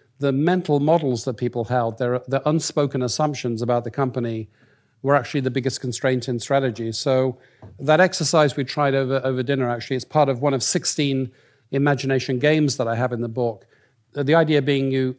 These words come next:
you need to stretch your mind in order to, to stretch your strategy. So apart from the other reasons I mentioned in my presentation, you know, A I and, and the competitive <coughs> fade rate,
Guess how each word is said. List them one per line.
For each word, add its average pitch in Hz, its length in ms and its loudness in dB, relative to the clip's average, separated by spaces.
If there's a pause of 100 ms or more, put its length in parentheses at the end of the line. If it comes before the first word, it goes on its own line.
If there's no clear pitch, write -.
you 135 140 -6
need 147 160 -2
to 143 40 -4
stretch - 380 0
your 127 80 0
mind 131 400 0
in 127 100 0
order 127 200 -2
to, 131 260 -4
to - 160 -8
stretch 117 260 -4
your 123 80 -6
strategy. 117 340 -2
So 135 120 -4
apart 165 240 4
from 170 80 -4
the 143 80 2
other 147 180 4
reasons 123 440 -2
I 127 80 2
mentioned 123 360 -4
in 123 80 -2
my 123 80 -2
presentation, 120 720 -4 (400)
you 131 100 -2
know, 127 140 0
A 143 140 2
I 127 540 0
and, 120 320 -4
and 117 140 -4
the 117 60 -4
competitive 127 540 -2
<coughs> - 40 -20
fade 139 260 0
rate, 113 340 -4